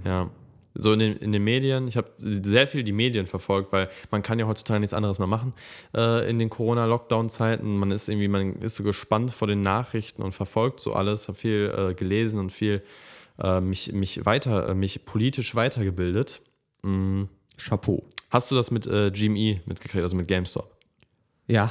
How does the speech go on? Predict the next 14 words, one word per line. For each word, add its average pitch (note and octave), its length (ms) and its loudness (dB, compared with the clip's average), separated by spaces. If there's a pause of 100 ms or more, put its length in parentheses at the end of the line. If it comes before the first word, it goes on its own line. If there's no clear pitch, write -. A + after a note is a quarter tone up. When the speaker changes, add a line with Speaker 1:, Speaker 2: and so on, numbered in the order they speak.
Speaker 2:
<laughs> - 80 -20
da, - 100 0 (800)
wo A#2 160 2
die, G#2+ 240 4
äh, G2+ 240 2 (360)
die A2 100 6
Reddit-Leute A2+ 680 4
einfach G#2+ 340 0
die, G2+ 260 0
die G2+ 120 0
Broker G#2 520 2
komplett G2+ 340 -2
zerstört G2+ 420 0
haben. F#2+ 300 -2